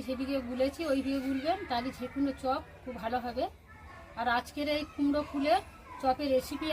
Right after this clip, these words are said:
আপনাদের কেমন লেগেছে, অবশ্যই কমেন্ট করে জানাবেন। আর ভালো লাগলে লাইক, শেয়ার করবেন। আর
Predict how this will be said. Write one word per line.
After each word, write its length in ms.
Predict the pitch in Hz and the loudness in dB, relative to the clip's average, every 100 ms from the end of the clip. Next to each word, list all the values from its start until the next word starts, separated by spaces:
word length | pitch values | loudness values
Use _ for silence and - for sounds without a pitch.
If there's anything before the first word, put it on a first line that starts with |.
| 330 | 0
আপনাদের 340 | 277 269 269 - | 0 0 -2 0
কেমন 260 | 233 247 285 277 | 0 2 2 2
লেগেছে, 360 | 277 269 269 311 330 | 2 0 -2 0 0
অবশ্যই 420 | 226 247 - 269 285 | 0 -6 -4 -4 -2
কমেন্ট 240 | 277 285 285 | 0 0 0
করে 120 | 285 277 | -2 -2
জানাবেন। 360 | 269 262 294 381 - - - - | -2 -2 -2 -6 -8 -18 -20 -8
আর 80 | 214 220 190 | -6 -4 -2
ভালো 200 | 233 254 254 | 0 4 4
লাগলে 280 | 240 233 269 269 | 2 0 0 2
লাইক, 220 | 233 254 - - | 2 0 -4 -6
শেয়ার 240 | 277 277 285 | -2 -2 -2
করবেন। 320 | 285 262 349 427 - - - - - | -4 0 0 0 -10 -20 -20 -20 -10
আর 80 | 214 | -6